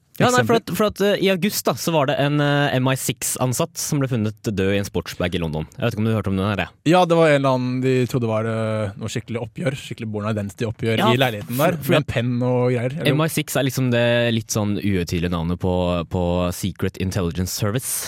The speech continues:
Speaker 1: som liksom er Storbritannias, eh, eh, utenriksetterretningstjeneste, da.
Speaker 2: Men hva er forskjellen på det og M I five? Er det M I five som F B I?
Speaker 1: Det er jeg ikke sikker på.
Speaker 2: Nei, jeg bare lurer.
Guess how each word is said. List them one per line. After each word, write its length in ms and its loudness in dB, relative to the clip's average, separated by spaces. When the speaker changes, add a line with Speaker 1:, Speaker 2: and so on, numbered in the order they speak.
Speaker 1:
som 100 -4
liksom 160 -4
er 60 -6
Storbritannias, 720 -4
eh, 640 -2
eh, 600 -2
utenriksetterretningstjeneste, 1400 -4
da. 20 -4
Speaker 2:
Men 100 2
hva 80 4
er 80 -2
forskjellen 260 -2
på 80 -2
det 140 4
og 80 2
M 220 -2
I 120 0
five? 380 -4
Er 60 -2
det 180 -4
M 80 -4
I 60 -4
five 200 -6
som 220 -8
F 200 -12
B 80 -6
I? 220 -2
Speaker 1:
Det 240 0
er 80 2
jeg 100 0
ikke 140 -4
sikker 160 -2
på. 120 -6
Speaker 2:
Nei, 200 -4
jeg 100 -4
bare 300 -4
lurer. 260 -8